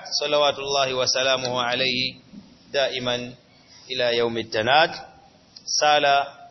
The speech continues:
na amani ziwe juu yake siku zote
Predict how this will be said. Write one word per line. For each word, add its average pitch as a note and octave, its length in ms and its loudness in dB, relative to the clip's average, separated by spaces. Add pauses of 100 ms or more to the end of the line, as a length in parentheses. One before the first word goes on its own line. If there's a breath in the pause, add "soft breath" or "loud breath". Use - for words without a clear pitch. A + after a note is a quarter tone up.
na A#2 220 -6
amani D3 680 0
ziwe C3 280 -4
juu C3 200 -4
yake D3 540 0 (360)
siku - 280 -10
zote D#3+ 480 0